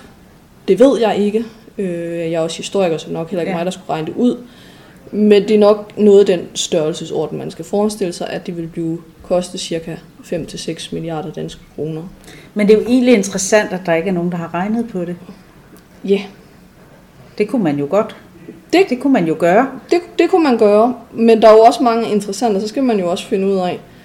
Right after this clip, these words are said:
Speaker 1: fordi så snart du begynder at regne på det, så anerkender du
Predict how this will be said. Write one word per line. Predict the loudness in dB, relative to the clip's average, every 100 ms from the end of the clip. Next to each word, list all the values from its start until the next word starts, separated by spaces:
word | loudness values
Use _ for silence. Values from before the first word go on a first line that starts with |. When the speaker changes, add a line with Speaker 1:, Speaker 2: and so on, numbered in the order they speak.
| -20 -6
Speaker 1:
fordi | -2 -2
så | -2 0
snart | 4 4 2
du |
begynder | -4 -2 0 0 0 -2 -4
at | -2
regne | -2 -2 -4
på | -4 -6 -6
det, | -8 -14 -20 -20 -20 -12
så | -4
anerkender | -2 0 0 -2 -6 -6
du | -6 -8